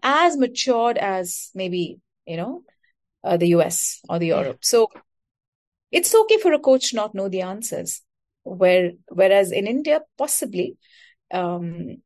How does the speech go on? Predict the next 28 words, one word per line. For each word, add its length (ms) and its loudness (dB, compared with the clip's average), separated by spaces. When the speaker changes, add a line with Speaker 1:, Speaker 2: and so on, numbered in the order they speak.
Speaker 1:
even 240 0
in 120 0
some 220 0
organizations 640 -2
or 120 0
in 120 -4
some 160 -6
corporates, 520 -8
uh, 320 -2
there 220 6
is 280 4
this 260 -2
expectation 960 0
that 220 2
the 100 0
coach 540 0
will 220 0
tell 260 2
me 400 -6
or 160 0
knows 640 0
how 340 -2
to, 380 -4
what 240 2
I'm 160 2
supposed 380 -8
to 60 -16
do. 200 -14